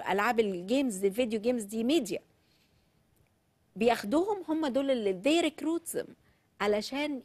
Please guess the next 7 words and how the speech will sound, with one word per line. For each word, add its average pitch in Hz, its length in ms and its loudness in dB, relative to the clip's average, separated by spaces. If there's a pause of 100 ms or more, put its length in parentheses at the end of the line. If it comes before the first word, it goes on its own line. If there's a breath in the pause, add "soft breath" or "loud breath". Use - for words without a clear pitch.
(100)
يبقوا 208 460 2 (300 soft breath)
من 208 160 -2
الناس 214 560 -2 (580)
الأعضاء 185 680 -2 (320)
بتاعة 170 440 -6 (380)
آيسس، - 400 -4 (280 soft breath)
أمريكان، 269 520 -2